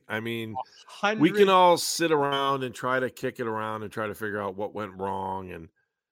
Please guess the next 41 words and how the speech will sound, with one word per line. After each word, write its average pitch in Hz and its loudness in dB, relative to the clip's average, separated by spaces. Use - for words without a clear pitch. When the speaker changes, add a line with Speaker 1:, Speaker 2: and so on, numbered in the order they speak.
Speaker 1:
but 110 0
you 110 -10
normally 135 0
don't 110 -6
hear 95 -4
anyone 90 -12
<laughs> - -20
bring 127 -10
it 101 -8
back 101 -2
up. 92 -6
And, 90 -8
you 123 0
know, 127 6
it, 139 4
while 147 8
I 139 6
do 156 4
believe 135 2
they've 117 0
turned 120 -2
the 101 -8
page, 113 0
and 104 -4
I 101 -6
think 101 -8
Kevin 110 0
has 90 -10
worked 98 -4
hard 104 -2
to 90 -10
try 101 -4
to 92 -6
get 95 -6
these 113 -6
guys 120 0
to 123 -20
turn 123 -4
the 117 -4
page, 123 0
um, 101 -4